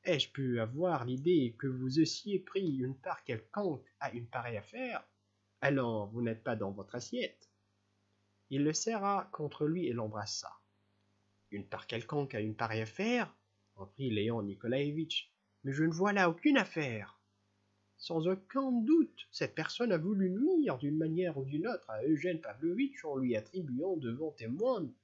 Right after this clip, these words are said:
des pratiques qui ne sont et ne peuvent être les siennes,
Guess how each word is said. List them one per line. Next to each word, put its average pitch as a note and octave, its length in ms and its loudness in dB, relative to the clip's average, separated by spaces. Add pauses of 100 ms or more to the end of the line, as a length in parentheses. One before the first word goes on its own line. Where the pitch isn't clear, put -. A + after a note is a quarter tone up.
(320)
des D#3+ 140 2
pratiques - 540 -2 (260)
qui C#4+ 140 6
ne B3 100 4
sont A3+ 460 0 (320)
et A3 100 6
ne D#3+ 120 6
peuvent D#3 440 4 (100)
être C4+ 460 2 (260)
les F#3 120 2
siennes, - 480 -4